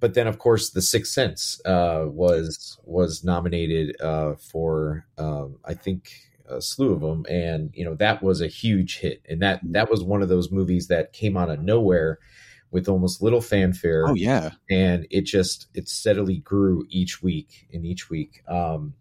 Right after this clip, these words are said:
Speaker 2: And, and the key with that one, too, I mean, it established Shyamalan as, like, his own genre of movie.
Speaker 1: Yes.
Speaker 2: But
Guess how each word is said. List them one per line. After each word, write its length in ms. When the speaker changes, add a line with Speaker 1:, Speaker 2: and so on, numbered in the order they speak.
Speaker 2:
And, 480
and 300
the 40
key 260
with 120
that 120
one, 120
too, 640
I 60
mean, 340
it 140
established 480
Shyamalan 400
as, 160
like, 320
his 200
own 140
genre 420
of 80
movie. 420
Speaker 1:
Yes. 500
Speaker 2:
But 160